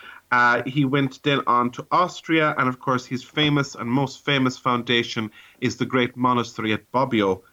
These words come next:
near Genoa, where he died in six fifteen, and where to this day his shrine is maintained and where he is buried. And he is remembered as one of the greatest of the Irish missionary monks, and he is one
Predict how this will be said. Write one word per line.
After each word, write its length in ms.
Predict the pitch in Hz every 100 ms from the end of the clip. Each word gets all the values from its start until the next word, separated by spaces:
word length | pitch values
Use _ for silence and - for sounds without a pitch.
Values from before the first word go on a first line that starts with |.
| _ -
near 360 | 120 120 113 _
Genoa, 400 | 127 117 107 98
where 160 | 107 104
he 180 | -
died 440 | 113 113 107 107 107
in 180 | 101 98
six 340 | - 127 -
fifteen, 600 | 120 110 - 117 107 95 - - - 117
and 260 | 117 117
where 280 | - 117 117
to 160 | 117 113
this 320 | 113 110 -
day 320 | - 110 104
his 640 | 101 - 107 104 98 - _ _ _
shrine 680 | - - 131 123 113 104 95
is 380 | 104 101 98 -
maintained 720 | 98 98 98 - 104 92 85
and 120 | 95
where 160 | 98 92
he 140 | 95
is 140 | 92 90
buried. 440 | 104 95 92 73 - - - - - 113
And 240 | 110 107
he 180 | 127 127
is 140 | 127
remembered 500 | 131 147 156 151 143 -
as 200 | 123 127
one 240 | 127 123
of 140 | 120 117
the 60 |
greatest 580 | 117 139 143 147 139 -
of 120 | - -
the 120 | 117
Irish 400 | 120 120 113 -
missionary 420 | 113 110 - 101
monks, 440 | 104 165 208 - - - - - -
and 320 | 131 139 139
he 280 | 135 147 131
is 220 | 135 127
one 380 | 123 127 127 123